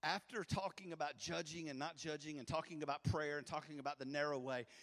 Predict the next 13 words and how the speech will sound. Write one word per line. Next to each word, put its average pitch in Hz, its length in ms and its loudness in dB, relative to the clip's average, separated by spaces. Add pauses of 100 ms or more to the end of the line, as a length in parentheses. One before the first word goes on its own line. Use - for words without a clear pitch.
(160)
then 196 100 4
he 233 80 0
gets 208 160 -4
to 180 80 -4
verse 185 140 -2
twenty-four 180 420 -2
and 147 60 -2
he 127 40 -4
says 151 220 -4
this, 127 220 -6 (440)
"Therefore, 226 720 2
whosoever 233 680 2
hears 180 560 0